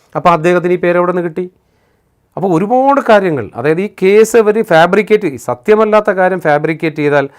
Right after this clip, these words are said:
അത് പൊട്ടും, അത് ഉറപ്പാണ്, അത് എവിടെ പോയാലും പൊട്ടും. നിങ്ങൾ ആ വീഡിയോ ഒന്നുകൂടെ നിങ്ങളൊന്ന് പരിശോധിച്ച് നോക്കൂ. നിങ്ങൾക്ക് അതിൽ നിന്ന് തന്നെ അറിയാം ഇത് വളരെ ഫാബ്രിക്കേറ്റ് ചെയ്തതായിട്ടും ഫേക്കായിട്ടും ഉണ്ടാക്കിയ ഒരു പരാതിയാണെന്ന് വ്യക്തമായിട്ടറിയാം. നിയമപരമായി ഞാനതിനെ നേരിടും.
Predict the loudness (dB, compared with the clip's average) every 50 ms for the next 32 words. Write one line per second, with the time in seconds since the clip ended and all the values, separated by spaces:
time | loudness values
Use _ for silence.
0 | _ _ _ -8 -2 0 0 0 0 -2 -2 0 -2 -2 -2 -2 -4 -2 -2 -2
1 | 0 0 2 2 2 0 0 2 0 0 0 0 -4 -6 -6 -4 -4 -2 0 0
2 | 0 2 4 4 6 6 4 4 2 -2 -2 -4 -4 -12 -12 _ _ _ _ _
3 | -6 -2 2 4 4 4 4 2 -2 -2 0 0 0 0 0 -2 -2 -4 -6 -6
4 | -6 -8 -8 -4 -4 -2 -2 -2 -4 -4 -6 -6 -6 -8 -8 -8 -10 -14 -14 -14
5 | -18 -20 _ _ _ _ _ -4 -2 -2 -2 -2 -2 0 0 2 2 2 2 2
6 | 2 4 4 4 2 2 2 0 0 -2 -2 -6 -8 -12 -16 _ _ _ _ _
7 | -10 -6 -6 -2 0 0 2 2 2 0 2 2 0 0 0 -2 -4 -4 -4 -6
8 | -6 -4 -4 -4 -2 -2 -2 -4 -6 -10 -8 -6 -6 -6 -4 -2 -2 -4 -4 -4
9 | -8 -6 -6 -8 -8 -8 -12 -12 -12 -12 -14 _ _ _ _ -10 -8 -8 -4 -2
10 | -2 0 0 -2 -2 -2 -4 -6 -6 -8 -8 -10 -8 -8 -6 -6 -4 -4 -2 -2
11 | -2 -2 -4 -4 -8 _ _ _ _ _ -10 -6 -2 0 0 2 4 4 4 4
12 | 2 2 2 0 -2 -2 -2 -4 -4 -4 -6 -6 -8 -6 -6 -4 -4 -4 -4 -6
13 | -6 -8